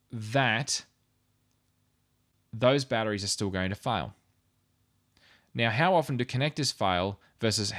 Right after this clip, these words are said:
or ca-, connectors and cables fail versus batteries failing? So if we're gonna go all in with wireless on the basis that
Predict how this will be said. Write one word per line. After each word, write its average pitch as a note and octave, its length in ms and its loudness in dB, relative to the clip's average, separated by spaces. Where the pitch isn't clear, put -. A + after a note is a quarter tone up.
or G#2+ 180 -2
ca-, A#2+ 320 0
connectors B2 380 -2
and G2+ 120 -4
cables A2+ 340 0
fail F#2 260 0
versus F#2+ 360 -4
batteries F2+ 460 -2
failing? D2+ 400 -8
So C#3+ 200 4
if C3+ 120 2
we're F3+ 80 2
gonna A3+ 140 2
go D3+ 280 4
all C3+ 300 4
in F#2 280 -2
with A2+ 180 -2
wireless G2 580 0
on A2+ 120 2
the G#2+ 80 2
basis A#2 440 2
that G2+ 220 -4